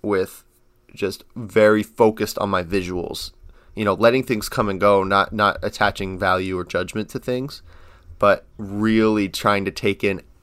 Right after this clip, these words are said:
everything in my visual range. And then that, like, little drop, like, click in place feeling that, uh, I'm, I'm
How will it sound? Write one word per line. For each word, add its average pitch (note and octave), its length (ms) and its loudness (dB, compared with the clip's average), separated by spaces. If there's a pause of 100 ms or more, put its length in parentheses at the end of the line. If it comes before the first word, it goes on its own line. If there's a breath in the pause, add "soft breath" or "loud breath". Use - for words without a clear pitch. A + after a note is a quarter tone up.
everything G2+ 720 0
in F#2 140 -6
my F2+ 220 0
visual F#2 480 -4
range. - 480 -10 (960 soft breath)
And F#2 500 -4 (360)
then G#2 320 -2 (100)
that, G2 280 -2
like, F#2 220 -4
little G2+ 300 0
drop, G2 540 2 (560)
like, F#2 420 -4 (160)
click - 340 -2
in G#2 140 -2
place G#2 580 -2
feeling C#3 600 -4
that, F2+ 180 -2 (300)
uh, G#2+ 120 0
I'm, F#2+ 360 -2
I'm F#2+ 300 -8